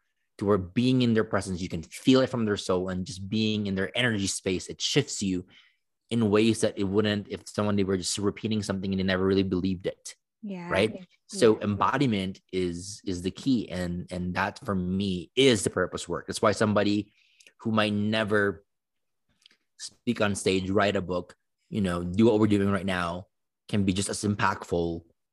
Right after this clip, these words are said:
Speaker 1: with their energy and doing it on them and focusing on them.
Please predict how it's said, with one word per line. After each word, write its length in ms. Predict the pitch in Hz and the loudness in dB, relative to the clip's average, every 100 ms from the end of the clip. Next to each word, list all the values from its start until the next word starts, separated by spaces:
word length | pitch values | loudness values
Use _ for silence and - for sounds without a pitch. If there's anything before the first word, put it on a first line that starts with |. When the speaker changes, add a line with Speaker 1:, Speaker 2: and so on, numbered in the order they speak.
| _ - | _ -4
Speaker 1:
with 140 | 101 | 0
their 120 | 101 - | 0 -2
energy 600 | 101 98 85 82 82 - _ _ _ _ _ - | 0 0 0 -4 -4 -14 _ _ _ _ _ -8
and 160 | 98 95 | -2 2
doing 260 | 101 101 | 2 2
it 80 | 104 | -2
on 240 | 92 92 87 | -2 -2 -2
them 480 | 85 85 90 90 - | -2 -4 -8 -12 -14
and 140 | 92 | -6
focusing 360 | 98 95 95 98 | -6 -4 -6 -2
on 140 | 90 | -2
them. 360 | 85 85 85 | -2 -6 -8